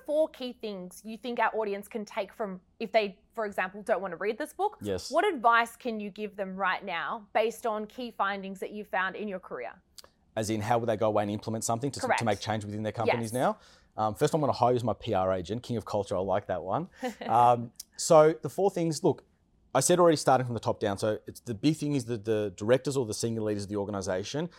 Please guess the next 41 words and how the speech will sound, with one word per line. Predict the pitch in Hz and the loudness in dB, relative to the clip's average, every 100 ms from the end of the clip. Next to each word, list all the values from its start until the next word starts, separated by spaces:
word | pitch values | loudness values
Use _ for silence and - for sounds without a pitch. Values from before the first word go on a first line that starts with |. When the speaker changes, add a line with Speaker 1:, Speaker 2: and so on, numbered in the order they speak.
| _ _ | _ _
Speaker 2:
need | 98 107 131 | -4 -2 0
to | 147 | -2
commit | 143 123 107 117 - | -6 -6 -4 -4 -4
to | 104 | -6
being | 101 | -6
part | - 98 | 0 0
of | 85 | -2
the | |
process. | 82 87 80 87 73 226 | -4 -4 -4 -6 -6 -2
Speaker 1:
Yeah. | 190 - - _ _ - | -2 -4 -12 _ _ 4
Speaker 2:
Get | 135 | 6
on | 139 | 6
board, | 131 127 113 | 4 4 2
get | 120 - | -2 -4
curious, | - 127 123 117 | -6 -2 0 -2
get | 107 - | -6 -6
playful | - 92 90 90 | -2 -2 -2 -6
with | 87 | -4
it. | 78 - | -6 -8
Speaker 1:
Mm-hmm. | 247 226 | -12 0
Speaker 2:
That | 127 | 4
happens, | 139 175 208 220 226 | 6 4 4 0 2
that'll | 147 143 - | 0 0 -2
instantly | 143 143 147 127 | -4 -4 -4 -6
change | 110 127 120 104 | -6 -4 -4 -4
the | 107 | -4
vibe | 95 104 107 98 | 2 4 4 0
of | 101 98 | -4 0
the, | 107 101 - _ _ - | 2 0 -2 _ _ -8
of | |
their | 98 95 | -4 -2
team | - 127 | -2 -2
around | 110 107 143 | 0 2 4
them, | 208 220 | 2 -2
'cause | - | -2
Speaker 1:
Yeah. | - | 0
Speaker 2:
they'll | 104 | 0
see | 101 107 | 0 -2
that's | 92 95 | -2 -6
gonna | 98 90 | -6 -6
happen. | 92 80 80 | -6 -8 -14